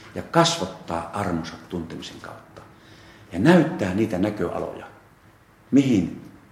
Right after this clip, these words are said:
tähän Herraan puettuna tässä varustuksessa ollaan menossa. Me ylistämme sinua, elävä Jumala, Isä, Poika ja Pyhä Henki, että sä oot ilmoittanut meille ja antanut sanasi. Me kiitämme, Isä, sinua siitä, että sä oot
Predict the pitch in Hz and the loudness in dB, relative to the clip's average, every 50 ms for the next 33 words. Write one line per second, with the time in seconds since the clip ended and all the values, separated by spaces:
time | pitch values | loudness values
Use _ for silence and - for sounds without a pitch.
0 | - _ _ _ _ _ _ - 143 131 113 107 92 85 85 98 87 80 80 80 | -20 _ _ _ _ _ _ -4 -2 -2 0 -2 -2 -4 -4 -6 -6 -8 -8 -12
1 | 80 - - 87 82 80 80 - - - - - - - 95 - - - - - | -12 -10 -8 -8 -8 -8 -10 -14 -16 -14 -14 -12 -10 -8 -8 -8 -8 -8 -8 -10
2 | - - - - - - - - - - - - - - - - - - - - | -10 -10 -12 -14 -18 -18 -16 -16 -16 -16 -18 -20 -20 -20 -20 -20 -20 -20 -20 -20
3 | - - 95 90 82 78 - - - - - 76 73 - - - - - - - | -12 -8 -6 -6 -6 -8 -10 -14 -14 -14 -14 -14 -14 -14 -16 -16 -18 -18 -20 -20
4 | - - - - - - - - - - - - - - - - - - - - | -20 -20 -20 -20 -20 -20 -20 -20 -20 -20 -20 -20 -20 -20 -20 -20 -20 -20 -20 -20
5 | - - - - - - - - - - - - - - - - 101 110 117 113 | -20 -20 -20 -20 -20 -20 -20 -20 -20 -20 -20 -20 -20 -18 -6 0 2 4 4 4
6 | 110 98 90 87 82 - 87 87 85 87 90 90 87 82 82 80 82 82 82 80 | 2 2 0 0 0 0 -2 -2 -2 -2 0 0 0 0 -2 -2 -2 -2 -2 -2
7 | 78 78 - - - - - - - - - - - - - - 98 - 95 82 | -4 -6 -10 -14 -18 -20 -20 -20 -20 -20 -20 -20 -20 -18 -12 -8 -6 -4 -4 -4
8 | - - 82 82 82 - 80 80 - - 90 80 80 78 78 80 80 - - - | -4 -2 -4 -4 -4 -6 -10 -8 -6 -4 -4 -4 -4 -6 -6 -8 -8 -10 -12 -10
9 | - - - - 92 90 82 - - - 82 80 78 80 82 80 78 - - - | -10 -10 -6 -4 -2 -2 -2 -4 -6 -10 -10 -8 -6 -6 -6 -8 -8 -10 -14 -18
10 | - - - - - - - - - - 90 87 80 78 82 82 - - 113 107 | -20 -20 -20 -20 -20 -20 -20 -14 -8 -6 -6 -6 -6 -6 -8 -8 -6 -4 -2 0
11 | 90 82 78 - - - - - - - - - - - - - - - - - | 0 -2 -2 -6 -8 -12 -12 -14 -18 -20 -20 -20 -20 -20 -20 -20 -20 -20 -20 -20
12 | - - - - - - - - - - - - - - - 123 120 117 104 101 | -20 -20 -20 -20 -20 -20 -20 -20 -20 -20 -20 -20 -6 2 4 6 6 6 6 4
13 | 98 107 101 - - 104 98 95 92 - 110 104 95 92 87 - - - 90 - | 4 2 2 0 2 2 2 2 4 4 2 2 2 0 -4 -4 -6 -10 -10 -8
14 | 90 85 82 - - | -6 -6 -6 -8 -10